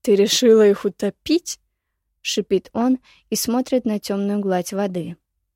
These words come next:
Но прыгать команды не дает, потому что вдалеке слышны сигналы полиции и вертолеты.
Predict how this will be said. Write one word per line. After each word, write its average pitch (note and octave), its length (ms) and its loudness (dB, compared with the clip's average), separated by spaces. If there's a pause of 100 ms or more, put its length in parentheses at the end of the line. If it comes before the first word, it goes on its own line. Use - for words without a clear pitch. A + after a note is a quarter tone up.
(160)
Но F#3 160 -4
прыгать G3+ 360 -2
команды F3+ 480 -4
не F3+ 140 -2
дает, G3+ 460 -4 (400)
потому F#3 320 -2
что - 160 -8
вдалеке F3+ 440 -2
слышны G3+ 460 -4
сигналы F#3 460 -4
полиции F3+ 800 -6
и G#3 100 -2
вертолеты. F#3+ 720 -8